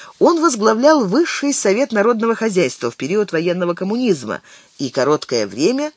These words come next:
в тысяча девятьсот двадцать третьем году был заместителем председателя Совнаркома с двадцать первого по двадцать четвёртый год. Он прежде всего был ведущей фигурой в государственных и экономических организациях.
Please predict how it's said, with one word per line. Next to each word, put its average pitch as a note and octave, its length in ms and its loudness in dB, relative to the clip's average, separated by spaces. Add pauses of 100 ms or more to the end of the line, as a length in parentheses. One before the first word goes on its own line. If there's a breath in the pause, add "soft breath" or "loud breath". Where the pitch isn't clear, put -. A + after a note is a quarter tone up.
в - 160 -18
тысяча - 400 -6
девятьсот D#3+ 440 -6
двадцать C3 480 -4
третьем G#3 420 -2
году A2 260 -4
был G#3+ 160 -4
заместителем D#3 640 -8
председателя C#3+ 560 -6
Совнаркома F3 680 -4 (280 loud breath)
с B2 100 -12
двадцать C3 540 -2
первого G3+ 420 -2
по A2+ 160 -6
двадцать B2 400 -4
четвёртый G3 640 -2
год. F2+ 340 -8 (560 loud breath)
Он G#3+ 260 4
прежде A#3+ 520 0
всего G#3+ 380 2
был G3 220 4
ведущей G3+ 600 -2
фигурой G3 640 0 (220 loud breath)
в C3+ 120 -8
государственных A#3 1000 0 (100)
и F#3 180 4
экономических E3 760 -4
организациях. C#3 800 -8